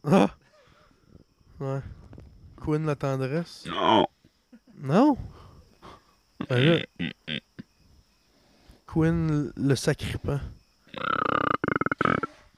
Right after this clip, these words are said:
Speaker 1: Quinn Guttrolls. Quinn Zombie ?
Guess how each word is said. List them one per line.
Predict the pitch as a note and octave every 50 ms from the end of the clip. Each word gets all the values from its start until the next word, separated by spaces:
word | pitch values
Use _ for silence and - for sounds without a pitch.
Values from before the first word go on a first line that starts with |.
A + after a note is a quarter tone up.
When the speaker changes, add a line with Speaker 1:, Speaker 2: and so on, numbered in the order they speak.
| _ _ - - - - - - - - _ _ _ _ - - - - _ _ _ _ _ - -
Speaker 1:
Quinn | - - - C#3 D3+ D3+ D3+ D3 C3+
Guttrolls. | C3 C3+ - - - C3+ C3 C3+ B2+ A#2+ A#2 A#2 A2+ - F2+ F2 A2 A#2 A2+ - - - - - - - - A#4+ A#4 B4 C5 - C5 B4+ - G4+ G#4+ A4 A4 A4+ A4 D4+ - - _ _ _ _ _ _ _ _ _ _ _ _ _ _ _ _ - -
Quinn | - D3 D3 D3 C3
Zombie ? | C#3 C#3 C3 B2+ C#3 F#3 G#3+ B3+